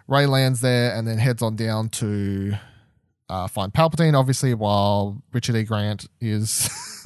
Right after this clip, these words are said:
<laughs> getting ready with the, the rest of the ships up there, and they're all ready to come in. Uh, meanwhile, while Rey was on their way there, she set off her tracking device, so then the, the Resistance could figure out where she was going,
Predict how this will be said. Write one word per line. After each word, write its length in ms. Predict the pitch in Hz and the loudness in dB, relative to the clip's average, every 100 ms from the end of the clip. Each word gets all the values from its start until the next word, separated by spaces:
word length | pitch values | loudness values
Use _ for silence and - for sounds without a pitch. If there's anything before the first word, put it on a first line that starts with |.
| 202 151 | -4 -4
<laughs> 400 | 233 240 247 160 | -8 -6 -4 -4
getting 260 | 131 139 135 | 0 4 4
ready 280 | 127 127 127 | 4 2 2
with 220 | 123 113 | 0 0
the, 220 | 123 113 | -2 -2
the 100 | 113 | -2
rest 160 | 113 117 | -4 -4
of 80 | 113 | -4
the 40 | |
ships 280 | - 123 - | -4 -4 -4
up 160 | 101 | -4
there, 220 | - 110 107 | -2 -2 -2
and 80 | |
they're 80 | 104 | -2
all 160 | 101 107 | -2 -2
ready 220 | 104 104 | -4 -6
to 60 | 104 | -4
come 200 | 107 139 | -2 0
in. 260 | 190 180 160 - - | 2 0 -2 -10 -4
Uh, 180 | 107 107 | 0 2
meanwhile, 520 | 123 123 120 113 110 | 4 4 4 4 2
while 380 | 98 113 107 110 | 0 2 2 -2
Rey 200 | - 117 | 0 0
was 140 | 117 110 | 0 -2
on 120 | 110 | -2
their 120 | 107 | -2
way 160 | 98 104 | -2 -2
there, 200 | 107 107 | -2 -2
she 180 | - 110 107 _ | -2 -6 -8 _
set 200 | - 110 | -2 -2
off 100 | 101 | 0
her 60 | 104 | -2
tracking 340 | 160 147 143 | -2 0 0
device, 380 | 127 117 113 113 | 2 2 2 2
so 240 | - 104 | 0 0
then 280 | 101 104 101 | 0 -2 0
the, 360 | 101 101 101 107 _ _ _ _ _ - | -2 -2 -4 -6 _ _ _ _ _ -6
the 80 | 104 | -4
Resistance 500 | 107 135 - 123 113 | 0 -2 0 -2 -2
could 260 | 123 101 | -2 -4
figure 200 | - 113 | -4 -2
out 120 | 107 | -2
where 100 | 98 | -2
she 120 | 101 101 | -6 -8
was 80 | |
going, 420 | 110 180 175 160 | -2 0 2 2